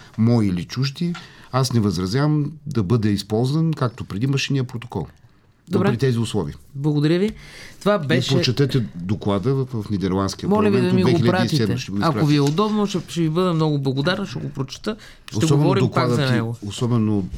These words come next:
Speaker 1: особено втория доклад, осиротелия файл.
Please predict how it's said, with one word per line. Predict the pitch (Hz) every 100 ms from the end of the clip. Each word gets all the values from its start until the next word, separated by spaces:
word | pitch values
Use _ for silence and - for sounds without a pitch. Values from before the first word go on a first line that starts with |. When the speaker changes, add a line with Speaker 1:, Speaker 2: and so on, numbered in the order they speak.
| - - 101
Speaker 1:
особено | - 117 110 98
втория | - 113 101
доклад, | 82 - 107 -
осиротелия | - 90 82 92 82
файл. | - 76